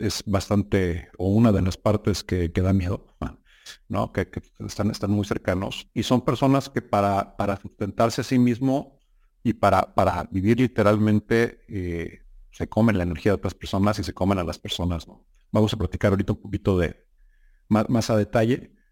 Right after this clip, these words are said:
pero pues tal cual, como sucede en el reino animal, el depredador es, es aquel que, que caza a otro animal, ¿no? Y, y esta depredación requiere, pues, movimientos sigilosos,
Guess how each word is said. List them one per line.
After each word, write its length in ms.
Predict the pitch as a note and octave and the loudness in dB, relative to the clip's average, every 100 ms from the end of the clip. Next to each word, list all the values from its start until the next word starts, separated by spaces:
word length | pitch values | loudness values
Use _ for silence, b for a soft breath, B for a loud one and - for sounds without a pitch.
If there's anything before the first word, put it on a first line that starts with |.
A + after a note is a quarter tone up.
| _ - | _ 2
pero 200 | A2+ A2 | 2 2
pues 140 | - | -2
tal 160 | B2 - | -2 2
cual, 180 | G3+ | 0
como 200 | - B2 | 2 0
sucede 300 | A2 A2 C#3+ | 0 0 2
en 100 | D3+ | 2
el 100 | C3 | 2
reino 200 | A2+ C3 | 0 0
animal, 440 | C#3 B2 C3 D#3+ F3 | 2 4 4 2 -2
el 140 | - G#2+ | -2 -4
depredador 520 | G#2 G#2+ G#2+ A2+ B2+ | -2 0 0 2 0
es, 240 | B2 - | -2 -6
es 180 | - A#2 | -8 -6
aquel 280 | A2+ A#2+ A2 | -4 -2 0
que, 200 | G2+ - | -2 -2
que 120 | G#2+ | -4
caza 460 | - G#2+ - E2 - | 0 0 0 -8 -10
a 100 | - | -6
otro 200 | G2 - | -4 0
animal, 420 | G2+ F2+ F2+ F2 F2+ | 0 2 0 -2 -6
¿no? 120 | - _ _ _ _ _ | -10 _ _ _ _ _
Y, 300 | A2 G2+ A2 | -2 0 2
y 60 | A#2+ | 2
esta 200 | A#2+ B2+ | 2 -2
depredación 560 | A#2+ - G#2 G2 A#2 A2 | -4 0 2 2 2 2
requiere, 800 | A2+ - A2+ A2 A#2 G#2 D#2+ b b b _ - | 0 0 2 4 2 2 -2 b b b _ -8
pues, 200 | C3+ - | -8 -4
movimientos 540 | C#3 B2+ B2 B2 C#3+ | 2 4 6 4 0
sigilosos, 1120 | - A#2 B2 A2+ B2 - C3 C3 D3+ - - | -2 -2 0 4 2 2 0 0 -2 -8 -12